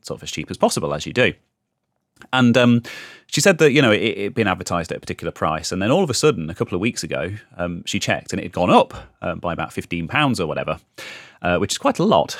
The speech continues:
And, um, it's gone up from, like, sixty to seventy-five pounds, I think. And she asked the person, uh, at, at the retailer, and this, this was a big, uh, national toy re-, retailer who shall, uh, <laughs> remain nameless, uh, asked the actual lady in the shop,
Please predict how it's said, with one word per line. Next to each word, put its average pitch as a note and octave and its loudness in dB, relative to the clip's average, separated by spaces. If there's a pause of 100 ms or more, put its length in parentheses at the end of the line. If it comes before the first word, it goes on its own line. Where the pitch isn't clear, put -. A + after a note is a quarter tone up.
And, G2 -2
um, F#2+ 0
it's G#2+ -8
gone - -6
up - -4
from, G2+ -6
like, F#2 -6
sixty - -6
to - -10
seventy-five E2+ -8
pounds, F#2 -6
I D#2+ -12
think. D2+ -10 (580)
And C#3+ 2
she E3 2
asked A3 0
the D#3+ -4
person, C#3 2
uh, G#2+ -2
at, - 0
at G#2+ 0
the F#2 -2
retailer, A#2 2
and - -2 (120)
this, G2 -4
this - -10
was E2 -14
a E2+ -10
big, F2 -6 (100)
uh, - -12
national E2+ -10
toy C3 4
re-, C3+ 4 (160)
retailer C3+ 0
who F#2+ -4
shall, E2 -2
uh, E2+ -6
<laughs> F2+ -2
remain G#2+ 6
nameless, G#2+ 2 (380)
uh, A2+ 2
asked F#3 2
the - 4
actual - 0
lady A#2 4
in F#2+ 2
the F#2 -2
shop, - 2